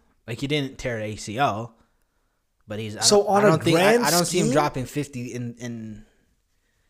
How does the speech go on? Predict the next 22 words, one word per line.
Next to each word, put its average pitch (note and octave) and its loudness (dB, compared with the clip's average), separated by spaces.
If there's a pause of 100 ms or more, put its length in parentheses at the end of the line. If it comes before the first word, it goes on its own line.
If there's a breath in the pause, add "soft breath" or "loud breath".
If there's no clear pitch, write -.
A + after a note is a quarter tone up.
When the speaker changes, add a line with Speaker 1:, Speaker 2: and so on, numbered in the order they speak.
(180)
Speaker 1:
in G2+ -14
the G#2+ -2
Speaker 2:
Yeah, F#3 4
I C#3+ 2
don't G#3+ 4
Speaker 1:
you E3+ 0
know F3 6
Speaker 2:
know. F3+ 6
Speaker 1:
what - 4
I - 2
Speaker 2:
That's D#3 2
a, - 6
Speaker 1:
mean? F#3 -4
Speaker 2:
that's G3+ 4
a G#3+ 6
good D#3 4
one. A#2+ 2
That's F3+ 4
close. - 2 (160)
That's D#3+ 4
actually F3+ 4
close D3 0